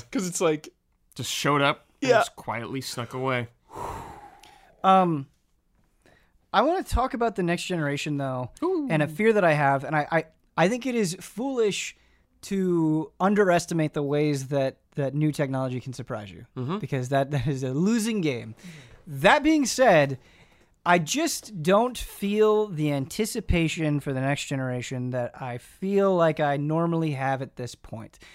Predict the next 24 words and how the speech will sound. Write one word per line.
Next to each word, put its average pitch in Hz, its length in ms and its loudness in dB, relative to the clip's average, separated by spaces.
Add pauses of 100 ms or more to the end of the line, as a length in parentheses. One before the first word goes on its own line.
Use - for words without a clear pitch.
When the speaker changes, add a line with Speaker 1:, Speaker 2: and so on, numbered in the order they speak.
(180)
Speaker 3:
When 139 140 -4
I'm 143 180 -2
playing 208 460 2
things 180 420 2
like 143 180 0
Red 151 260 0
Dead 165 120 0
Redemption 147 460 -2
two, 131 360 -2 (400)
<laughs> - 400 -16
I'm 147 140 0
just 156 220 -2
like, 151 240 2 (220)
"Are 165 120 4
you 180 160 2
really 240 540 2
gonna 214 200 2
show 190 320 2
me 185 140 2
anything 165 580 0 (160)
that, 139 300 0
that 139 160 0
is 127 160 -4
visually 180 920 2